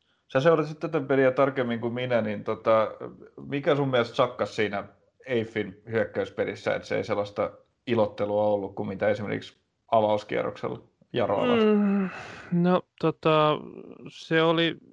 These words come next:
Speaker 2: se oli sellaista, no ensinnäkin siinä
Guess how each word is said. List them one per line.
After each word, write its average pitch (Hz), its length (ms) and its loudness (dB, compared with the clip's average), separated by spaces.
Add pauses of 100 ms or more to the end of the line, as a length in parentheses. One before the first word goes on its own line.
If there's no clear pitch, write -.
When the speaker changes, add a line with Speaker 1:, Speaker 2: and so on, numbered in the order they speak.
(340)
Speaker 2:
se - 260 -6
oli 175 200 2
sellaista, 165 720 0 (1200)
no 131 80 2
ensinnäkin 131 500 2
siinä 120 340 -2